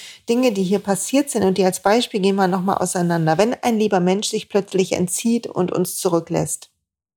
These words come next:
Das Vertrauen, dass alles so kommt, wie es kommen soll,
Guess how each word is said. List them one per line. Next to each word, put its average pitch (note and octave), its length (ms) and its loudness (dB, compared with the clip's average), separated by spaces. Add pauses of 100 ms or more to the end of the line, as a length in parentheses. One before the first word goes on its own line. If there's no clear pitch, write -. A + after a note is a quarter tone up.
(2000)
Das G#3+ 200 -6
Vertrauen, A#3 680 0
dass F#3+ 200 0
alles G#3+ 460 2
so G3+ 100 -2
kommt, F#3+ 440 -2
wie G3 60 0
es F#3 140 -4
kommen F#3 280 0
soll, D#3+ 400 0